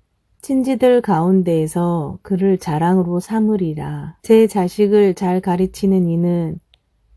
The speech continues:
적대자의 부러움을 사고 친구들 가운데에서 그로 말미암아 기쁨을 누리리라.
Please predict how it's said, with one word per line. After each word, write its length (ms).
적대자의 720
부러움을 560
사고 680
친구들 600
가운데에서 920
그로 320
말미암아 1000
기쁨을 580
누리리라. 800